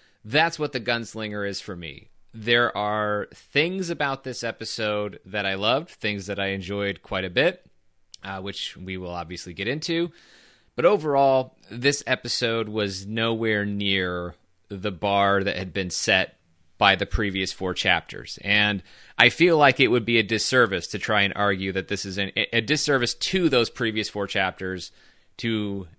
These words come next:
act as if this one is anywhere close to being on that level. Uh, I have plenty of reasons to explain, uh, why I am so disappointed by this episode, uh, but we'll get into that, uh,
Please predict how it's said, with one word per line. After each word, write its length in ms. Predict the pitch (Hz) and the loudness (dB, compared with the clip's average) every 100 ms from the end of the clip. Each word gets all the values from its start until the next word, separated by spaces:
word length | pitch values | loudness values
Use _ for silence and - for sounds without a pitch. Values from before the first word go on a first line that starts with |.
| - | 6
act 240 | 120 120 | 6 6
as 200 | 120 95 | 0 -2
if 180 | 107 98 | -2 -2
this 280 | 101 104 - | -4 -4 -4
one 380 | 98 92 92 90 | -6 -6 -8 -8
is 220 | 104 90 | -8 -4
anywhere 360 | 104 101 95 98 | -4 -4 -4 -6
close 420 | - 110 98 - | -4 -2 -2 -2
to 320 | - 98 90 87 | -8 -6 -4 -6
being 380 | 98 95 92 | -2 0 0
on 200 | 92 90 | -2 -4
that 200 | 87 87 | -4 -6
level. 400 | 90 95 82 85 - - - | -2 -2 -2 -8 -10 -20 -14
Uh, 140 | - 95 | -6 -2
I 60 | 107 | 2
have 220 | 113 104 | 2 2
plenty 300 | - 175 170 | 2 4 6
of 120 | 135 | 4
reasons 460 | 120 131 113 107 - | 4 4 2 -2 -2
to 140 | 113 | -2
explain, 600 | 104 - 117 113 107 98 - _ _ _ - - | -2 -2 2 4 2 0 -8 _ _ _ -20 -6
uh, 280 | 104 98 98 | -2 0 -2
why 600 | 104 107 110 110 107 104 | -4 2 4 4 2 0
I 200 | 101 101 | 0 0
am 380 | 101 98 98 95 | 0 0 -4 -6
so 180 | 90 120 | -4 -2
disappointed 640 | 104 101 98 110 104 98 87 | -2 -4 -6 -4 -4 -4 -2
by 400 | 98 92 92 92 | -2 0 -4 -6
this 260 | 95 98 - | -8 -6 -2
episode, 640 | 160 160 - 110 104 98 - - - | -2 -2 0 2 2 -2 -10 -16 -4
uh, 180 | 101 | -2
but 140 | 98 110 | 0 0
we'll 180 | 156 160 | 2 4
get 160 | 147 | 4
into 200 | 123 113 | 2 0
that, 400 | 110 107 98 | 4 4 4
uh, 40 | - | -4